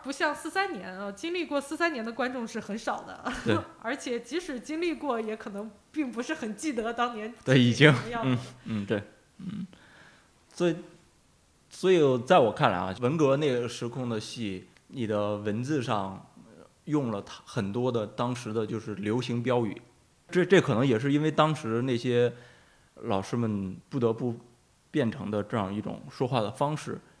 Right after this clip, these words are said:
Speaker 1: 嗯。
Speaker 2: 也跟当时的那个语汇本身就比较简单有关系，是吧？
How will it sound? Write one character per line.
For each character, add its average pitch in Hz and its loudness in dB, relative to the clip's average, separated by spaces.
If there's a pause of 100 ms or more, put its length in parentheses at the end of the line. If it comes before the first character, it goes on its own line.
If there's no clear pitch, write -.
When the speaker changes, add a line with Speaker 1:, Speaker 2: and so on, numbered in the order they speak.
(420)
Speaker 1:
嗯。 190 -16
Speaker 2:
也 101 2
跟 131 2
当 135 4
时 123 -2
的 123 0
那 123 4
个 101 0
语 98 -2
汇 123 4
本 87 -2
身 127 0
就 123 2
比 110 -4
较 104 2
简 101 -2
单 98 -4
有 101 -2
关 98 -4
系， - -12
是 110 -10
吧？ 107 -12